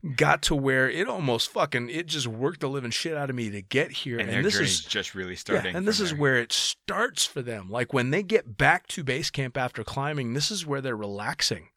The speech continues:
Speaker 1: <laughs> So, i-, yeah, that kind of history all just kind of thumped into me at once, which was awesome. It's exactly what I wanted.
Speaker 2: That makes you think about how many, how many people actually get the,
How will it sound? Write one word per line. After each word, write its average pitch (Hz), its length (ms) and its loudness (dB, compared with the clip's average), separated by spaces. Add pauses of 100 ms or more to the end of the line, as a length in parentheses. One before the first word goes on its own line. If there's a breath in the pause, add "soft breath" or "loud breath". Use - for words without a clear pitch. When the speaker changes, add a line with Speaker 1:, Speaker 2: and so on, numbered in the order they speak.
Speaker 1:
<laughs> 906 1120 0 (720 loud breath)
So, 143 280 8
i-, 131 40 6
yeah, 180 520 2
that 165 180 6
kind 175 160 4
of 139 80 0
history 135 360 2
all 117 160 4
just 113 180 -2
kind 120 160 -2
of 104 60 -6
thumped 104 320 0
into 98 180 -4
me 98 140 -6
at 98 100 -12
once, 98 240 -8
which 117 160 -4
was 98 180 0
awesome. 107 380 -2
It's 82 160 -6
exactly 107 340 -6
what 92 140 -10
I 90 60 -14
wanted. 98 280 -14
Speaker 2:
That 113 140 -2
makes 143 180 -6
you 101 60 -6
think 113 160 -6
about 95 220 -4
how 101 160 -6
many, 98 420 -6
how - 80 -10
many 104 160 -4
people 92 240 -8
actually 90 460 -6
get 90 240 -10
the, 90 400 -8